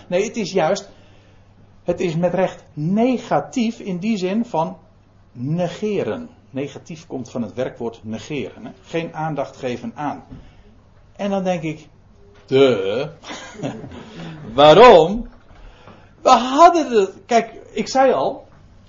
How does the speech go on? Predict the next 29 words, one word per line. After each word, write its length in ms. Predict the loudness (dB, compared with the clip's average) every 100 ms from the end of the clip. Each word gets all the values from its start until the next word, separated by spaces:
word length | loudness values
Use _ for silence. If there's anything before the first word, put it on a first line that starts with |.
| -20 -12 -2
dit 200 | -2 0
is 340 | -4 -4 -4 0
een 320 | 2 2 2
conclusie. 1000 | 4 4 2 0 4 6 4 0 -6 -8 -20 -20 _ -20 -20 _ _ _
Dit 160 | -4 -2
is 80 |
geen 360 | 0 2 2 -2
tegenstelling. 920 | 0 2 2 0 0 0 0 -2 -4 -8 -4
Dit 280 | 0 0
ligt 280 | 0 -2 -2
helemaal 640 | 2 4 6 4 4 2
in 180 | 0 -4
de 100 | -2
lijn 280 | 0 0 -2
van 160 | -2 -2
wat 180 | -2
Paulus 300 | 2 2 2
had 200 | 0 -2
gezegd 380 | -4 -2 -2 0
al. 340 | -2 -2 -4 -18 _ _ _
In 120 | -8
het 120 | -8 -2
voorgaande. 600 | 0 2 0 -2 -4 -8 -8 2
Want 200 | 2 4
wat 140 | 2
had 160 | 2 2
hij 120 | 2
nou 160 | 0
gezegd? 360 | -4 -4 -4 -6